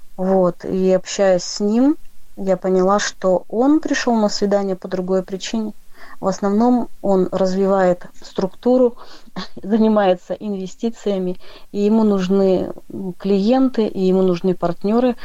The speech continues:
в построении его бизнеса. Вот, так мы стали общаться, он пригласил меня именно на деловую встречу,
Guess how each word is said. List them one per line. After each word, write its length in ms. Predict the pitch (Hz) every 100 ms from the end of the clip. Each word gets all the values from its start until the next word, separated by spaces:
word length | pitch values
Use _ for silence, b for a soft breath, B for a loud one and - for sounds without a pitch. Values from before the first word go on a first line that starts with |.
| B B
в 80 | -
построении 640 | 180 - 190 190 202 190
его 180 | 180 190
бизнеса. 580 | 180 175 170 165 - 175 170 - - B - - - - -
Вот, 400 | 185 190 190 180
так 200 | - 190
мы 100 | 196
стали 320 | 185 202 185
общаться, 560 | 180 175 - 247 285 233
он 120 | 202
пригласил 460 | - 185 185 - 202
меня 260 | 180 175
именно 260 | 175 175 175
на 120 | 175
деловую 540 | 170 185 190 208 269 233
встречу, 640 | - 208 208 208 - 185